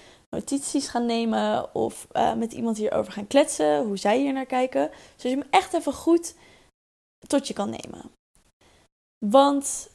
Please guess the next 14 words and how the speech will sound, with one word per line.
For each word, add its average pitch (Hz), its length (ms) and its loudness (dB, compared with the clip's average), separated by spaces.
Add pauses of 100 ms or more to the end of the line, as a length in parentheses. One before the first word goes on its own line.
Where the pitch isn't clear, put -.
(800)
jij 277 600 6 (440)
hebt 226 180 0
jouw 233 120 4
leven 220 300 4
in 202 60 -4
handen. 202 440 -8 (840)
Jij 220 480 4
moet 302 140 -2
de 247 80 -6
verantwoordelijkheid 214 760 -2
nemen 208 420 -2
over 226 300 2
jouw 202 120 2
leven. 202 600 -6